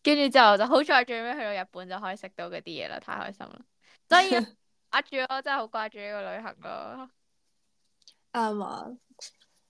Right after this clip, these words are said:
Speaker 2: 唉，我唔知啊，即係咧，我講到旅行咧，又會覺得旅行好似，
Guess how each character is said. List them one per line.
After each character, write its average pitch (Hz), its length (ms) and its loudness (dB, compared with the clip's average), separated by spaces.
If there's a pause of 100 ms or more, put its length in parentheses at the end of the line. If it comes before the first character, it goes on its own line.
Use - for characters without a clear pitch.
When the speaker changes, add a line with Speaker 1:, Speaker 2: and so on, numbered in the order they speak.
(500)
Speaker 2:
唉， - 280 -14
我 233 80 -6
唔 208 180 -2
知 208 220 -6
啊， 196 80 -2
即 208 140 -2
係 302 160 6
咧， 254 100 6
我 233 120 2
講 208 180 0
到 233 140 0
旅 180 100 -4 (200)
行 - 180 -10
咧， 202 260 -6
又 185 120 -4
會 180 100 -2
覺 202 140 -4
得 226 240 -6 (500)
旅 240 120 4
行 254 240 2
好 240 140 4
似， 302 120 0